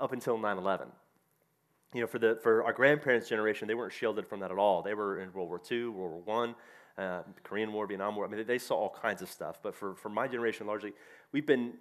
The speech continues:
been largely, uh, ignorant of, of death and, and the reality of an impending death, um, and, until nine eleven happened, and that sort of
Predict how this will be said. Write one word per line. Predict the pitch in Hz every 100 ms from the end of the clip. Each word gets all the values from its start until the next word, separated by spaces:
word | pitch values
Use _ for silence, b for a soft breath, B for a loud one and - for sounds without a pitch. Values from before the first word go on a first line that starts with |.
| -
been | 117 113 113 -
largely, | 123 160 185 143 123 110 110 -
uh, | 104 101 92 82 -
ignorant | 160 165 123 95 104
of, | 101 95 -
of | 107 92 -
death | 107 101 - - - 117
and, | 110
and | 113 104
the | 95
reality | 110 127 143 113
of | 107
an | 101
impending | 104 - 139 120 107
death, | 95 87 92 - B B B B
um, | 104 104 95 90 - _ _ _
and, | 120 123
until | 131 - 139
nine | 127
eleven | 120 113 113
happened, | 98 98 95 101
and | 107
that | 143
sort | - 151
of | 104